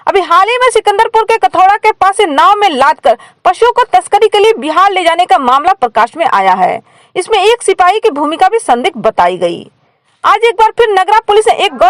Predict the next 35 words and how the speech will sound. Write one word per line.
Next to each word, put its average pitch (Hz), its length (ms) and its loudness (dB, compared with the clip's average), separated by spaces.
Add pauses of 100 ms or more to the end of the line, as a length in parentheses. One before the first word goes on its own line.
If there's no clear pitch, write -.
तस्कर 359 260 0
को 440 140 -2
गिरफ्तार 247 500 0
किया, 196 360 -2 (420)
जिसके 381 320 -2
पास 440 220 0
से 466 100 2
चार 403 320 0
गौवंश 359 360 2
बरामद 254 400 0
किए 202 240 -2
गए। 175 280 -2 (460)
नगरा 339 340 0
थाना 440 340 0
अध्यक्ष 403 260 -2
अतुल - 280 0
कुमार 403 300 0
मिश्र 320 280 -4
ने 403 80 0
बताया, 269 380 0
नगरा 302 440 0
थाने 381 300 0
के - 100 -2
उप - 220 -2
निरीक्षक 233 440 0
छन्नू 359 320 -2
सिंह 247 260 -4 (280)
अपने 480 240 0
हमराइयों 359 540 0
के 453 100 0
साथ 440 160 2
क्षेत्र 370 320 -4
में 427 120 2
मौजूद 226 380 0
थे। 185 300 -8